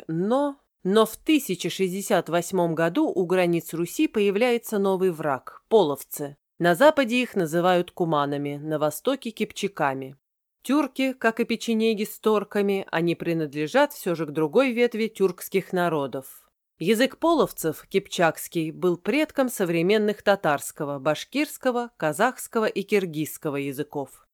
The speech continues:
в то время как ближайшей родней языка печенегов и гузов считается туркменский, турецкий и азербайджанский. Если печенеги носили, по свидетельству арабского автора десятого века Абу Дулефа,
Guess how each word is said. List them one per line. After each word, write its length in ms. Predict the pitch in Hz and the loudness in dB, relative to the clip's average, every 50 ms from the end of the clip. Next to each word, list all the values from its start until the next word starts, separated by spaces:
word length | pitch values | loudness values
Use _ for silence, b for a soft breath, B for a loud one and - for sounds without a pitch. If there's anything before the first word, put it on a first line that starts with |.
| _ _ _ | _ _ _
в 100 | - - | -12 0
то 140 | - 202 196 | 2 4 4
время 320 | 190 190 208 190 180 180 | 6 6 6 6 4 4
как 200 | 180 190 180 165 | 2 2 -2 0
ближайшей 600 | 156 180 185 185 165 185 175 165 151 - 170 165 | 0 0 0 2 2 4 2 2 2 -2 -4 -2
родней 400 | 160 170 165 151 160 175 170 160 | 0 0 -2 0 0 0 0 0
языка 420 | 147 165 151 156 165 - - 151 147 | -2 -2 -4 -4 -4 -2 -2 -2 -2
печенегов 680 | - 156 - - - 170 170 165 160 135 151 147 - | -2 -6 -6 -2 -2 0 2 2 2 0 -2 -4 -6
и 160 | - - 165 | -4 -6 -4
гузов 420 | 156 175 277 311 254 277 277 262 | -2 0 0 0 0 0 -4 -4
считается 640 | - - - 180 170 - 240 247 240 233 - - 220 | -4 -4 -4 -4 0 2 2 2 2 0 0 -2 -2
туркменский, 960 | - 214 208 208 - - 214 240 262 226 170 143 - - - - 147 139 139 _ | 0 0 0 0 -2 -2 -2 2 2 2 0 0 -6 -10 -8 -8 -8 -8 -8 _
турецкий 640 | - 160 160 196 269 294 285 - - - 226 220 226 | -2 -2 0 2 0 0 -2 -4 -12 -8 -8 -8 -6
и 180 | - - 208 | -4 -2 0
азербайджанский. 1300 | 208 202 196 180 196 190 170 185 180 175 151 - 156 143 135 131 - - - - 151 139 131 - _ _ _ _ _ _ | 0 0 2 0 -2 0 2 0 0 0 0 -2 -2 -2 -2 -2 -6 -12 -14 -12 -12 -12 -12 -14 _ _ _ _ _ _
Если 420 | - 156 208 330 339 - - 285 254 | -10 -2 0 0 0 0 -2 -4 -2
печенеги 560 | - 240 202 - 220 202 202 190 175 156 175 | -2 -4 -2 0 0 4 4 4 4 4 2
носили, 520 | 175 175 175 170 - - 190 170 156 156 | 2 2 2 0 0 0 0 0 0 0
по 140 | 156 - 165 | -2 -2 -4
свидетельству 760 | - - 180 180 156 170 165 - 170 160 - - - 170 - - | -2 0 -2 0 2 2 0 0 -2 -6 -6 -4 -2 -2 0 2
арабского 600 | 170 170 170 160 156 - - - 180 165 170 - | 0 0 2 0 -2 -4 -6 -4 0 0 0 2
автора 420 | - 175 170 - - - 165 165 165 | 2 0 -2 -2 -4 -4 -2 -2 -2
десятого 600 | 156 175 170 - 185 165 156 - 170 156 165 165 | -2 -4 -4 -2 -2 -4 -2 -2 -2 -2 -2 -2
века 340 | 156 165 165 160 - 170 - | 0 0 -2 -2 -2 -4 -2
Абу 380 | - - 165 156 151 165 160 | 0 0 -2 0 -2 -4 -6
Дулефа, 640 | 143 147 156 165 196 269 294 - - 254 254 247 | -4 -2 -2 -2 0 -2 -2 -2 -2 -4 -4 -4